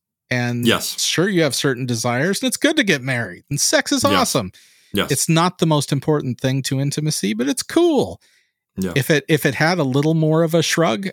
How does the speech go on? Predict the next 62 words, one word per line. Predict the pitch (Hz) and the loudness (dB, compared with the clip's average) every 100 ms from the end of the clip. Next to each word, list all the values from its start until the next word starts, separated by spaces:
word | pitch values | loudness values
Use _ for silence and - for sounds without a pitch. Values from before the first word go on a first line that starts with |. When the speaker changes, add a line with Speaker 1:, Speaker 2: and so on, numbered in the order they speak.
| - | -2
Speaker 1:
I | 143 | -2
think | 139 156 139 | 0 -2 0
that | 135 | 0
Speaker 2:
Yeah. | 90 | 0
Speaker 1:
would | 123 131 | 0 0
have | 123 | 0
been | 120 123 | 0 0
more | 123 120 | 0 -2
helpful | 98 123 - - 95 - _ _ _ - - | -2 -4 -4 -4 -4 -6 _ _ _ -20 -8
in | 113 | -2
Speaker 2:
No, | 107 107 101 | 0 2 2
Speaker 1:
my | 107 120 | 4 4
youth | 135 | 4
Speaker 2:
I | |
Speaker 1:
group | 117 101 | 0 -4
experience. | 95 - 98 - - _ _ _ - | -8 -6 -8 -10 -20 _ _ _ -10
Speaker 2:
Hundred | - 131 123 | 0 2 2
percent. | 104 98 95 82 - | 0 -2 -2 -2 0
I | 113 110 | 2 2
totally | 98 135 139 127 | 2 2 4 4
agree. | 107 95 101 98 | 2 2 2 2
And | 110 | 0
it's, | 101 - | -2 0
it, | 120 123 | 0 0
it's | 120 | 0
a | |
decentering | 113 95 139 190 190 143 135 123 101 | 0 0 -2 0 0 0 2 0 0
of | 95 | -4
sex | - - 95 90 - | -4 -4 -4 -4 -4
and | 92 | -4
sexual | - 95 - 90 | -2 -2 -2 -2
desire | 87 82 85 85 85 | -2 -2 -2 -2 -4
and | 80 | -6
sexual | - 92 95 82 | -6 -6 -6 -8
fulfillment, | - - - 98 92 71 76 - _ - - - | -8 -12 -6 -4 -4 -8 -10 -12 _ -20 -20 -12
you | 110 | -4
know, | 101 | -2
and | 92 104 | 0 0
this | 113 117 | 0 0
is, | 110 95 - - _ - | -2 -2 -8 -12 _ -2
this | 131 139 | 0 2
is | 123 | 0
a | |
broad | 98 110 120 113 | 2 2 2 2
cultural | 113 113 107 | -2 -2 -2
criticism, | 92 92 85 90 85 85 | -4 -4 -6 -6 -6 -4
but | 92 | -4
I | |
wanna | 92 92 | -2 -4
bring | 82 95 | -4 -6
it | 90 - | -6 -4
back | 90 90 - | -2 -2 -6
to | 87 | -8
the | |
log | 82 87 92 87 | -4 -2 -2 -2
that's | 85 - | -6 -8
in | 82 | -10
the | |
church's | 76 98 92 78 | -6 -4 -4 -6
eye | 78 76 | -8 -8
on | 73 73 | -10 -14
this. | 71 - | -14 -16